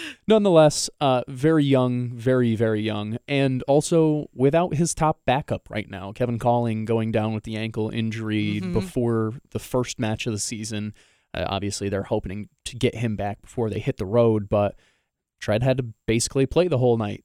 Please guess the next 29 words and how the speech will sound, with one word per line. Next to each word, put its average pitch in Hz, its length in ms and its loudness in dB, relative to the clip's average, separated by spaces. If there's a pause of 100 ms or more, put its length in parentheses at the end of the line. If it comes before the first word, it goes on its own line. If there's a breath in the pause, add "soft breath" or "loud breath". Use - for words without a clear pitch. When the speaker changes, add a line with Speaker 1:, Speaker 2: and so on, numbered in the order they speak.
Speaker 1:
So 107 360 0
when 117 640 -4
he 135 140 -4
does 160 240 4
struggle 160 340 -2
at - 120 -6
the 143 200 0
service 165 420 0
line, 170 280 -2
there's 151 240 0
no, 151 640 0
uh, 120 300 0
cord 160 340 0
to 135 80 -2
pull 123 460 2
just - 260 -4
in 117 100 -4
case. - 400 -8 (220)
Speaker 2:
Mm-hmm. 160 240 -8
Speaker 1:
I 165 60 2
don't 151 80 4
know. 117 120 2 (160)
They'll 156 140 4
be 143 100 2
fine. 107 400 -6
It's - 120 -8
a - 40 -2
long 135 240 0
season. 117 500 -4